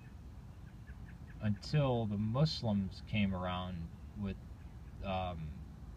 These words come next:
the Quran, which talks about Jesus far more than it talks about supposedly Muhammad, uh, the Christians were the only ones who were believing in Jesus. So they had the correct religion,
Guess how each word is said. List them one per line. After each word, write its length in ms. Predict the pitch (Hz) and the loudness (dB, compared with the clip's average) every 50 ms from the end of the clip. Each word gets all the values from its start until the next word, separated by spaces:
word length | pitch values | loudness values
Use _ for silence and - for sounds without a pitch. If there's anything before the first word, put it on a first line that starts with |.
| - - - | -10 -8 -8
the 60 | - | -8
Quran, 720 | - - 113 113 120 131 135 117 101 92 92 92 90 90 | -4 -2 0 2 4 6 6 6 4 2 0 -2 -4 -4
which 240 | 92 85 - - - | -6 -6 -6 -4 0
talks 280 | 110 98 98 - - | 0 0 0 0 -2
about 240 | 101 98 95 90 80 76 - - | -2 -2 -2 -2 -2 -4 -8 -6
Jesus 480 | - - 110 104 98 - 95 80 - - | -2 2 2 2 2 2 -2 -8 -8 -8
far 300 | - - 110 113 117 113 | -6 -2 0 2 2 2
more 260 | 107 113 113 110 104 | 2 2 2 0 0
than 100 | 98 95 | 0 -2
it 120 | 98 - - | -4 -4 -2
talks 240 | 104 98 95 - - | -2 -2 -2 -2 -4
about 320 | - 101 95 92 82 82 - - - - - - - - - - - - - | -4 -2 -2 -2 -4 -6 -10 -14 -14 -14 -12 -12 -12 -12 -10 -10 -10 -10 -10
supposedly 480 | - - - - 104 101 92 95 101 95 | -10 -8 -2 2 2 2 2 2 0 -2
Muhammad, 520 | 92 87 - - 123 127 120 104 92 90 - - - - - - - - - - - - - - - - - | -2 -2 -2 0 2 4 4 4 4 2 0 -6 -10 -12 -12 -12 -12 -10 -12 -12 -12 -12 -12 -12 -12 -4 0
uh, 300 | 107 107 107 104 104 104 113 | 2 4 6 6 6 4 4
the 60 | 117 | 4
Christians 800 | - - 170 165 160 - 147 143 131 120 117 - - - - - | 4 6 6 6 6 4 2 2 2 0 0 -4 -6 -8 -6 0
were 160 | 117 120 127 | 2 6 8
the 80 | 139 170 | 10 12
only 200 | 202 220 208 180 | 12 12 12 10
ones 360 | 135 117 107 98 92 92 - | 8 6 4 2 2 0 0
who 140 | - 104 101 | 0 0 2
were 240 | 95 92 87 85 - - - - - - - - | 2 0 -2 -4 -6 -8 -10 -10 -10 -10 -4 0
believing 320 | 113 110 104 101 98 98 95 | 4 6 6 6 6 4 2
in 80 | 85 | 0
Jesus. 260 | 85 95 92 85 80 76 65 - - - - - - - - - - - - - - - - - - - - - - - - - - - - - - - - - - - - - - - - - - - - - - | 0 0 -2 -2 -4 -6 -8 -10 -12 -12 -12 -12 -12 -10 -10 -10 -10 -12 -12 -12 -12 -12 -12 -12 -12 -12 -12 -12 -12 -10 -10 -10 -10 -10 -12 -10 -10 -10 -10 -10 -12 -12 -12 -12 -12 -12 -12 -12 -12 -10 -10 -10 -4
So 180 | - - 139 123 | 0 4 6 8
they 120 | 135 143 | 10 10
had 100 | 143 135 | 10 8
the 80 | 135 117 | 6 2
correct 440 | - - 123 120 131 143 - - | 0 0 0 2 2 2 4 4
religion, 560 | 165 151 135 123 117 98 104 98 90 95 101 | 6 6 8 6 6 4 4 2 0 0 0